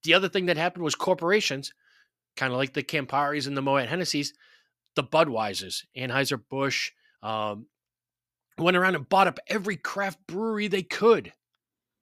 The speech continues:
and realized they weren't making any money off of it. And they're dumping them. Constellation Brands, maybe one of the worst monsters in the game,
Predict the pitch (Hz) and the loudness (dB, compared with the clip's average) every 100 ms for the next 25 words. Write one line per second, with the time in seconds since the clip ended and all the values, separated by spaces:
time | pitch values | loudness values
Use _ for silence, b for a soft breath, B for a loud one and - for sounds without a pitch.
0 | _ _ _ - 120 135 160 160 143 127 | _ _ _ -16 -4 0 2 0 0 -4
1 | 127 123 139 151 151 135 147 151 92 - | -4 -6 -8 -6 -4 -4 -4 -4 -6 -10
2 | 92 87 _ _ _ - 147 139 135 - | -16 -18 _ _ _ -8 -2 -2 -4 -6
3 | - 156 170 143 98 - b b b - | 2 2 2 -2 -2 -12 b b b -4
4 | - 220 - 190 214 220 170 113 107 95 | 4 4 4 2 2 2 2 0 -2 -4
5 | - b b b _ _ - 156 151 135 | -10 b b b _ _ 0 2 2 2
6 | 143 117 98 110 147 - 120 104 107 104 | 0 -2 -2 0 0 0 -6 -4 -2 -4
7 | - 107 120 110 113 117 | -8 -8 -6 -4 -4 -4